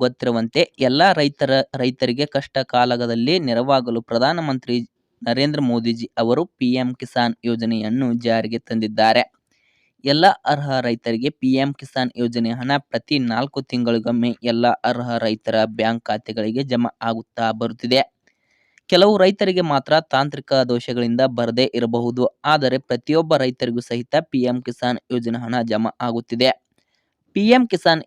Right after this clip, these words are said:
ಯೋಜನೆ ಹಣ ಜಮಾ ಆಗದೇ ಇರುವ ರೈತರು ಕೂಡ ತಮ್ಮ ಖಾತೆಗಳಲ್ಲಿ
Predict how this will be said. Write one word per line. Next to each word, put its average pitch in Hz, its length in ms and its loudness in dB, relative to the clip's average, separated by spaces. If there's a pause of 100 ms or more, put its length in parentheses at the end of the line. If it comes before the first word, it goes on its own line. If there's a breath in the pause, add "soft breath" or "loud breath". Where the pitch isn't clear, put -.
ಯೋಜನೆ 127 280 0 (120)
ಹಣ 127 260 0
ಜಮಾ 123 200 2 (180)
ಆಗದೇ 120 280 0 (140)
ಇರುವ 117 260 2
ರೈತರು 131 280 -2 (100)
ಕೂಡ 113 120 0 (220)
ತಮ್ಮ 113 260 -2 (140)
ಖಾತೆಗಳಲ್ಲಿ 117 560 2